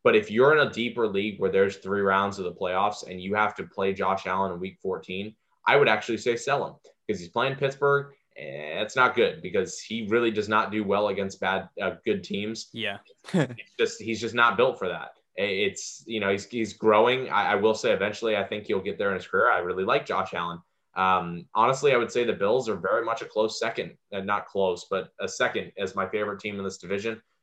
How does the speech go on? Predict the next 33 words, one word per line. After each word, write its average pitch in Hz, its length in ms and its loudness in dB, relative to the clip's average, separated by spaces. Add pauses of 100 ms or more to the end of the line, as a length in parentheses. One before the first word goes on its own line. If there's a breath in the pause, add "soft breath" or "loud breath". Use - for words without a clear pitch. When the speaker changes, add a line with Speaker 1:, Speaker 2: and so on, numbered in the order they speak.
(120)
Speaker 1:
uh, - 20 4
outside 101 400 4
of 87 160 -6
your 139 300 12
Miami 95 280 0
Dolphins. 98 440 -2 (160)
I 98 100 0
hate 139 160 2
the 147 60 -4
Jets. 123 320 2
I 104 40 0
hate 123 120 4
the 113 80 -6
Patriots. 123 440 2
Never 113 240 0
mind 160 220 4
the 110 80 0
Bills. 90 320 0
I 95 60 0
like 123 200 4
Josh 123 300 0
Allen 120 160 0
as 113 120 -2
a - 20 -14
quarterback, 131 520 2 (380)
but 113 60 0
he's 113 100 0
not 135 160 6
gonna 123 160 2
do 107 100 2
well 101 180 6
against 92 220 -2
Pittsburgh. 92 380 -2